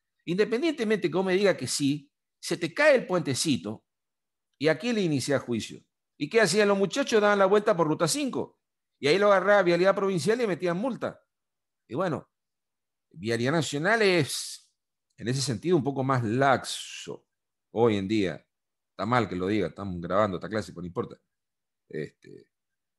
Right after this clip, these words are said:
no están haciendo las multas como deberían hacer. Y se le está armando un gran emborellé porque,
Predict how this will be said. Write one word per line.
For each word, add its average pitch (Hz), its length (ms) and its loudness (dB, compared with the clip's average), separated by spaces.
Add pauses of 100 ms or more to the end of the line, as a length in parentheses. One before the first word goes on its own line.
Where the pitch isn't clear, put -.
(180)
no 98 100 -8
están 123 320 -2
haciendo 90 340 -6
las 85 160 -8
multas 98 380 -6
como 85 220 -8
deberían 85 380 -6
hacer. 80 360 -14 (420)
Y 101 140 -10
se - 160 -6
le 104 60 -4
está 117 140 -2
armando 131 320 0
un 123 140 -2
gran 135 240 2
emborellé 123 520 0
porque, 104 600 -6